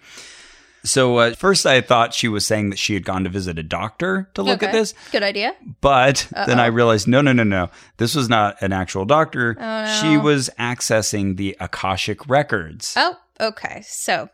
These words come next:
Speaker 2: the Akashic Records, for those who don't know, are records of everybody who's ever lived that are kept in, like, a celestial place. And it has all of your past lives and all of your future lives and your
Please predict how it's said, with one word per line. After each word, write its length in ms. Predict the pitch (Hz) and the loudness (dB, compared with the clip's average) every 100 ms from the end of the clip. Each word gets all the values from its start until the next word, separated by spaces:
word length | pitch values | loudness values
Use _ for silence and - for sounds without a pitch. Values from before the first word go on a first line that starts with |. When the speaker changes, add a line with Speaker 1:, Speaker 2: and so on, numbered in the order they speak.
| _ - | _ -16
Speaker 2:
the 80 | 208 | -14
Akashic 460 | - 214 - 381 | -4 -4 -4 -4
Records, 340 | 254 - 320 - | -4 -2 -8 -8
for 120 | 208 | -12
those 200 | 175 - | -10 -8
who 60 | |
don't 220 | 214 269 220 | -8 -8 -6
know, 340 | 208 196 247 | -4 -4 -4
are 280 | 220 202 180 | -4 -4 -4
records 500 | 180 214 262 254 214 | -4 -4 -2 -4 -4
of 160 | 208 185 - | -8 -6 -4
everybody 680 | 240 277 285 269 269 262 | -4 -4 -6 -4 -4 -4
who's 160 | 240 - | -8 -6
ever 300 | 220 226 220 | -6 -4 -6
lived 420 | 208 214 202 - | -4 -4 -4 -6
that 120 | 185 | -6
are 80 | 165 | -6
kept 300 | - 220 - | -6 -10 -8
in, 80 | 185 | -12
like, 220 | 175 170 | -10 -10
a 40 | 170 | -6
celestial 1000 | - 170 180 208 - - 214 202 196 _ - | -6 -6 -6 -6 -8 -6 -4 -4 -8 _ -16
place. 800 | - 202 208 208 - - - - - | -4 2 2 2 -2 -4 -4 -10 -10
And 100 | 208 | -4
it 120 | 202 | -2
has 220 | 226 208 - | 0 0 2
all 240 | 214 233 | 2 2
of 120 | 220 | 0
your 120 | 220 | -4
past 540 | 208 - 208 196 - 208 | -6 -2 -2 -2 -6 -6
lives 640 | 180 170 175 175 170 190 | -2 0 0 0 -2 -8
and 120 | 165 156 | -10 -6
all 120 | 175 | -6
of 160 | 180 | -8
your 120 | 196 190 | -10 -10
future 440 | - 180 - 175 | -10 -12 -10 -10
lives 540 | 170 165 165 165 - | -6 -4 -4 -4 -8
and 500 | 165 - 180 - 180 | -10 -10 -10 -12 -12
your 520 | 175 170 180 - 87 | -12 -8 -6 -6 -10